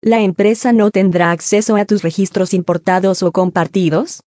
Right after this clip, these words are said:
y toda la información deberá estar encriptada y almacenada de forma segura cuando se transfiera a otro lugar.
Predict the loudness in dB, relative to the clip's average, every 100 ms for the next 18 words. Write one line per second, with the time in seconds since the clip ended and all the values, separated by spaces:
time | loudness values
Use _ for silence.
0 | -8 -4 0 2 2 2 0 0 0 0
1 | 0 0 2 2 2 2 0 0 0 0
2 | 2 0 0 0 2 2 4 2 0 0
3 | 0 2 2 0 2 2 2 0 -2 -2
4 | 0 0 2 0 0 -2 -2 -2 -2 0
5 | 2 2 2 2 0 2 2 2 2 0